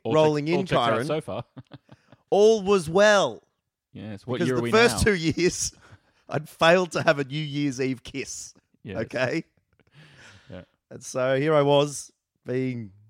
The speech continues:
Speaker 2: twenty-one
Speaker 1: What had you
Speaker 2: now
Speaker 1: learnt?
Speaker 2: for the last two years.
Speaker 1: Yeah.
Speaker 2: Go easy on your, your vod and raspberry mix,
Speaker 1: <laughs>
Speaker 2: for one.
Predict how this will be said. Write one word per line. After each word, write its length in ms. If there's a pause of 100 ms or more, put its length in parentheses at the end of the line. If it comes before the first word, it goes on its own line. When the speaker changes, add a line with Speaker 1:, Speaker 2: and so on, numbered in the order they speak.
(360)
Speaker 2:
twenty-one 600 (280)
Speaker 1:
What 120
had 100
you 100
Speaker 2:
now 60 (100)
Speaker 1:
learnt? 360 (640)
Speaker 2:
for 80
the 60
last 220
two 60
years. 400
Speaker 1:
Yeah. 200 (500)
Speaker 2:
Go 200
easy 360
on 120
your, 280
your 160
vod 200
and 120
raspberry 400
mix, 440 (440)
Speaker 1:
<laughs> 420
Speaker 2:
for 120
one. 460